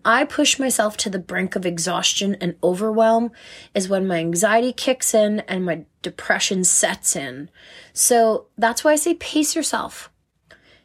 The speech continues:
You only have so much space in your cup to give, to go, to be grinding and doing. If you do not take the time and schedule the time for you, you're gonna feel it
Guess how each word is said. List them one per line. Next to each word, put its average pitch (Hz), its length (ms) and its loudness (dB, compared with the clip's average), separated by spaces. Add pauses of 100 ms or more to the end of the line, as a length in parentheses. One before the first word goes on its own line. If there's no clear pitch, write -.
(200)
You 240 240 -2
only 285 360 4
have 233 460 0
so - 360 0
much 220 280 0
space 208 500 0
in 196 220 2
your 185 140 0
cup - 480 -4 (280)
to 220 100 -2
give, 196 560 0
to - 120 -2
go, 180 560 2 (380)
to - 100 -8
be 190 120 0
grinding 196 640 2
and 170 160 0
doing. 185 500 2 (540)
If 202 160 -6
you 190 60 -4
do 190 120 2
not 190 540 2
take 226 320 0
the - 80 0
time 196 420 0
and 185 100 0
schedule 190 600 0
the 190 140 -4
time 180 400 -2
for - 180 -4
you, 180 560 2 (400)
you're 180 120 -4
gonna 175 180 -2
feel 208 420 0
it 247 280 0